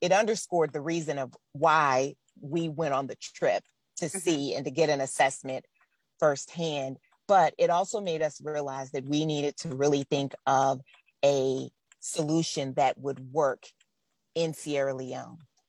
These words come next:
Speaker 1: And
Speaker 2: Mm-hmm.
Speaker 1: that's part of what our name, um, Bespoke means, is that custom curated, that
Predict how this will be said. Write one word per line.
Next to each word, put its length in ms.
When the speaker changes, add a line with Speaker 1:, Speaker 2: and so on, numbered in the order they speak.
Speaker 1:
And 320
Speaker 2:
Mm-hmm. 280
Speaker 1:
that's 220
part 300
of 120
what 260
our 160
name, 480
um, 380
Bespoke 640
means, 460
is 180
that 240
custom 460
curated, 960
that 240